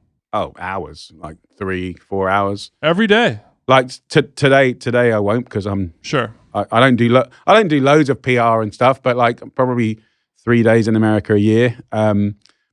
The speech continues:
Speaker 1: but the normal day, yeah, for sure, professionally and personally. So I, I cook at home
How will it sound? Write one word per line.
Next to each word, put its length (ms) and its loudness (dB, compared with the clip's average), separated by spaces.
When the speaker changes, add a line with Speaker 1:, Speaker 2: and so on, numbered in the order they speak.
Speaker 1:
but 140 2
the 80 4
normal 380 4
day, 200 -8
yeah, 220 -12
for 60 -14
sure, 320 -14
professionally 480 0
and 360 -2
personally. 520 -6
So 180 -2
I, 80 -2
I 120 4
cook 240 -6
at 60 -10
home 280 -8